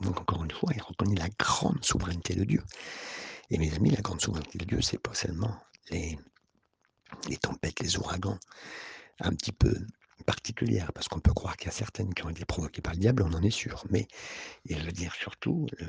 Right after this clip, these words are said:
les, les éléments sont entre les mains de Dieu, et plus que les éléments, les personnes en autorité sont entre les mains de Dieu. Dieu fait ce qu'il veut.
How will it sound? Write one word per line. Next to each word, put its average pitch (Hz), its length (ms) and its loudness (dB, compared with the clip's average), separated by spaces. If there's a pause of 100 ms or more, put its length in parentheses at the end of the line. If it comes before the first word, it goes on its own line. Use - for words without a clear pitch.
(100)
les, 82 420 -8 (720)
les 85 320 0
éléments 90 380 4
sont - 160 0
entre - 180 4
les 82 80 -2
mains 80 140 -4
de 85 100 -4
Dieu, 107 260 2 (560)
et - 100 -6
plus - 280 0
que - 100 -2
les 85 200 -6
éléments, - 280 0
les 113 160 0 (140)
personnes - 500 2
en 85 100 -2
autorité - 520 -8
sont - 180 -4
entre - 160 -10
les 80 80 -4
mains 80 140 -4
de 82 80 -6
Dieu. 85 260 0
Dieu - 180 4
fait - 140 4
ce - 120 -2
qu'il 208 180 2
veut. - 120 -20